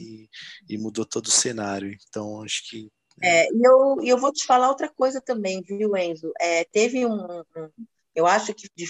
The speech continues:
Speaker 2: assim, de forma, ni-, inicialmente, se a gente olhar de fora,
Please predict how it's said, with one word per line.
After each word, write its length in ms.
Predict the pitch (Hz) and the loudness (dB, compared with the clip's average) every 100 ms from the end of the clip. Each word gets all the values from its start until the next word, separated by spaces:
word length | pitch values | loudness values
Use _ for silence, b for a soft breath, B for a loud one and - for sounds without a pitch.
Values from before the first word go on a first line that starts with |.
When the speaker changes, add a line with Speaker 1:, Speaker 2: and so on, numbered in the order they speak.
| - | -6
Speaker 2:
assim, 240 | - - 175 | -6 -6 -8
de 100 | 170 | -6
forma, 480 | - 240 240 202 - _ _ _ _ _ _ _ _ | 4 6 6 0 -2 _ _ _ _ _ _ _ _
ni-, 360 | - 196 220 214 | 0 2 4 4
inicialmente, 960 | 214 277 - 269 220 196 196 202 - - | 6 6 4 4 4 4 2 0 -2 -6
se 100 | 196 | -8
a 40 | |
gente 220 | 185 185 | -8 -6
olhar 180 | 175 170 | 0 0
de 140 | 170 - | 0 -4
fora, 360 | 180 170 151 | 2 2 2